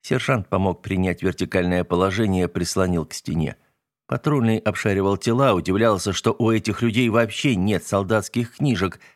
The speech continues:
а форма новая, словно вчера со склада, и даже сапоги практически не ношеные. «Сообщите своим командирам о случившемся»,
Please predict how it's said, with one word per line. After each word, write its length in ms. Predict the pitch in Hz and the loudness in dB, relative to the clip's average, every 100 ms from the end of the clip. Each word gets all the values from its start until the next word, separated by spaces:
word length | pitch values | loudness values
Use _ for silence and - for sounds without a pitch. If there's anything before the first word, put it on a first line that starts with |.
| - | -4
а 120 | 180 | -4
форма 420 | - 180 151 147 | 0 -2 0 0
новая, 400 | 151 135 107 104 | 2 2 2 2
словно 400 | 104 120 110 113 | 2 0 2 0
вчера 320 | 107 123 104 | 0 0 0
со 160 | - 123 | 0 -4
склада, 520 | - 113 90 90 95 - _ | -2 0 2 2 0 -4 _
и 80 | - | -4
даже 280 | 120 110 101 | 0 0 0
сапоги 440 | - 117 120 120 | -2 -2 -2 -2
практически 640 | 107 85 - 90 85 80 - | -2 -2 -4 -6 -4 -4 -4
не 140 | 87 | -2
ношеные. 520 | 98 78 - 76 65 - _ _ _ _ _ _ _ | 0 -2 -2 -6 -6 -10 _ _ _ _ _ _ _
«Сообщите 640 | - 90 92 - 127 117 107 | -6 -2 0 0 -2 0 -2
своим 420 | - 107 107 107 | 2 2 4 2
командирам 680 | 113 107 107 101 117 107 | 2 2 0 2 2 2
о 40 | 104 | 0
случившемся», 880 | - 104 - 113 - 82 80 80 | -2 -4 0 -2 0 -4 -2 -4